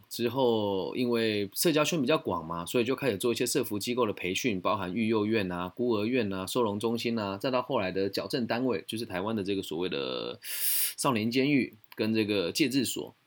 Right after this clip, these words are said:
慢慢的各个单位的邀约就越来越多。那与此同时，以前服务的企业也会开始邀请我回去嘛。那在我做这个工作的同时，我也持续的在投资跟学习。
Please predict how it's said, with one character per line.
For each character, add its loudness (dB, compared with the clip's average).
慢 -4
慢 2
的 4
各 2
个 4
单 0
位 4
的 2
邀 2
约 2
就 0
越 2
来 -2
越 -4
多。 -14
那 -2
与 -2
此 -2
同 -4
时， -4
以 -4
前 -4
服 -6
务 0
的 0
企 0
业 4
也 -2
会 0
开 -2
始 -4
邀 -2
请 -4
我 -4
回 -10
去 -4
嘛。 -12
那 4
在 4
我 0
做 2
这 0
个 0
工 -4
作 0
的 2
同 -6
时， -2
我 2
也 4
持 -4
续 -2
的 0
在 -2
投 -6
资 -2
跟 2
学 2
习。 0